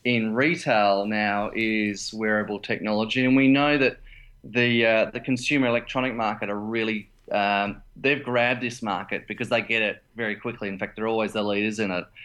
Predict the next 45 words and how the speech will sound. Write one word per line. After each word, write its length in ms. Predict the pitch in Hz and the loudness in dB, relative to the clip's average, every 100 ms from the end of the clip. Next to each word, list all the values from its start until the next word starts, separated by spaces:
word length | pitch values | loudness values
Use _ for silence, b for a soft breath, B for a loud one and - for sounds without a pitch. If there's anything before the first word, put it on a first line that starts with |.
| B B B _ | B B B _
And 420 | 113 113 113 113 113 | 0 2 2 0 2
where 260 | 131 127 | 2 4
I 200 | 120 139 | 4 4
see 200 | - 147 | 0 -2
the 140 | 123 113 | -2 -4
opportunity 580 | 110 117 135 120 113 | -8 -8 -6 -4 -6
is 140 | 107 98 | -8 -10
for 200 | - 107 - | -12 -14 -4
pharmacies 880 | 131 135 147 165 - 104 101 - - - _ | 0 0 0 -6 -8 -8 -8 -12 -20 -20 _
who 80 | - | -8
can 120 | 131 | -4
do 160 | 131 139 | -2 0
a 40 | |
much 300 | 135 131 - | 0 -2 -4
better 180 | 131 110 | -6 -6
job 380 | 98 98 113 123 | -6 -2 0 2
of 140 | 127 95 | 2 0
it, 320 | 101 98 - _ _ _ _ | -2 -4 -16 _ _ _ _
and, 680 | 117 117 113 113 110 107 107 | 0 2 2 0 0 -2 0
um, 640 | 110 107 110 110 107 110 110 | 0 2 2 0 -2 -6 -6
you 100 | 123 | -6
know, 60 | 104 | -4
it 120 | 117 | -6
fits 300 | - 147 147 | -4 -4 -2
into 400 | 127 117 113 135 | -2 -2 -6 -2
their 200 | 120 117 | 0 0
space. 640 | - - 120 113 110 - - | -2 0 0 0 -4 -16 -20
They've 100 | 107 | -12
got 140 | 117 123 | -6 -6
the 60 | |
people 320 | - 123 110 110 | -4 -6 -6 -8
to 160 | 104 | -10
show 280 | - 123 113 | -4 0 0
people 300 | 113 107 104 | -2 -6 -4
how 140 | 107 107 | -2 -2
to 80 | 98 | -2
do 260 | 120 104 | -2 0
it, 140 | 101 - B B B _ | 0 -4 B B B _
and, 680 | 107 110 110 110 110 110 107 | -2 2 2 0 0 -2 -2
uh, 300 | 110 107 104 107 | 0 2 2 0
I 40 | |
think 120 | 113 | -6
it's 160 | 107 107 | -6 -6
a, 360 | 104 104 104 - | -4 -2 -4 -4
a 300 | - 104 101 | 0 2 0